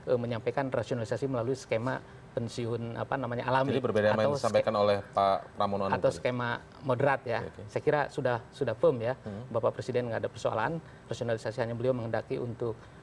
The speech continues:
Speaker 1: melalui pensiun, apa, alami ya,
Speaker 2: Oh,
Speaker 1: skema
Speaker 2: pensiun
Speaker 1: moderat.
Speaker 2: alami. Oke.
Speaker 1: Dan Bapak Presiden mengembalikan lagi agar Pak Menpan melakukan pendalaman,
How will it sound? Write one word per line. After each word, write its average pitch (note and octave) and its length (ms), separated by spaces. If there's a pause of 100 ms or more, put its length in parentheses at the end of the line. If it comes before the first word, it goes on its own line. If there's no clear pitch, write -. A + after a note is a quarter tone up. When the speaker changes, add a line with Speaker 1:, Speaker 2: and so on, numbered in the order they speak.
Speaker 1:
melalui A#2 320
pensiun, A#2 800
apa, B2 400
alami B2 400
ya, B2+ 160
Speaker 2:
Oh, G2+ 160
Speaker 1:
skema B2 160
Speaker 2:
pensiun G#2 160
Speaker 1:
moderat. G2 320
Speaker 2:
alami. D2+ 40 (200)
Oke. - 160
Speaker 1:
Dan A#2+ 180 (300)
Bapak B2+ 240
Presiden F3 320
mengembalikan B2+ 720
lagi A2 320
agar A#2 400 (320)
Pak A2+ 180
Menpan B2 460 (100)
melakukan B2+ 400
pendalaman, D3 480